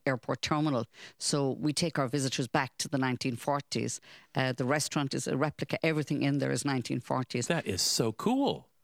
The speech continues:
Speaker 1: Well, it's the only flying boat museum in the world dedicated to the passenger travel. You see, mostly people think of a, an aviation museum as being military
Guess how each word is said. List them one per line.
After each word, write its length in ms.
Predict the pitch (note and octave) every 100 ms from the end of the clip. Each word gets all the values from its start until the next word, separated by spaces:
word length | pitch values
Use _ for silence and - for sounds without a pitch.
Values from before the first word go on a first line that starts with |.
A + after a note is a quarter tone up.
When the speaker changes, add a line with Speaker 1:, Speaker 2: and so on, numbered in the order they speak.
| -
Speaker 1:
Well, 200 | F3+ G3
it's 200 | F#3+ -
the 160 | G3+ -
only 500 | G#3+ B3 C4+ C4+ - _ -
flying 420 | - F#3+ F#3 E3+
boat 200 | D3+ D3
museum 400 | D3+ D3 D#3+ D#3 -
in 120 | E3
the 60 | D#3
world 480 | C#3 D3 C#3 B2+ -
dedicated 580 | - D3+ D#3 - C#3 C#3+
to 120 | -
the 100 | C3+
passenger 640 | - - - E3 - C3 C3
travel. 420 | - C3+ A2+ A#2
You 120 | B2+ C3+
see, 220 | - D3
mostly 400 | D#3 F#3+ - D3
people 300 | - D3 C#3
think 280 | - C3 C#3+
of 140 | B2
a, 220 | B2+ - -
an 80 | C3
aviation 420 | B2+ C3+ C3 C3+
museum 400 | B2+ A#2+ C3+ B2+
as 80 | A#2+
being 300 | B2+ B2+ A#2+
military 440 | C3 E3+ - B3+